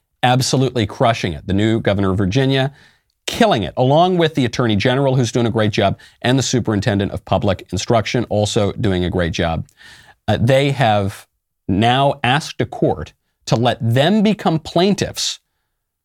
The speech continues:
along with loss, uh, with, with parents, rather, who are suing Loudoun County Public Schools. So now the governor, the attorney general, and the head of education are all going to sue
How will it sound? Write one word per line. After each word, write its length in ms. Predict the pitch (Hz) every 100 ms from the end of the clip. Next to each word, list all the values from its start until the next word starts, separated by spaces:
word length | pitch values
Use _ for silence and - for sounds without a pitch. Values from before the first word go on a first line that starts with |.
| _ 120
along 480 | 127 135 175 202
with 160 | 185 160
loss, 500 | 95 104 135 196 - 147
uh, 120 | 143
with, 220 | 143 131
with 300 | 143 123 - -
parents, 420 | 202 202 123 -
rather, 380 | 95 76 73 87 _ _
who 160 | - 160
are 60 | 143
suing 520 | - 202 151 104 104
Loudoun 340 | 110 110 113 117
County 260 | 117 101
Public 260 | 92 95 92
Schools. 380 | - 101 69 - - -
So 280 | 143 127 139
now 160 | 147
the 100 | 127
governor, 580 | 123 151 175 208 220 220
the 120 | 143
attorney 320 | 123 - 175 170
general, 440 | 151 131 120 110
and 160 | 107 101
the 80 |
head 160 | 113 156
of 260 | 151 143 _ -
education 680 | 131 117 147 135 - - - _ _ _ -
are 180 | 131 127
all 180 | 131 165
going 260 | 170 151
to 100 | 135
sue 680 | 113 - - 226 87 80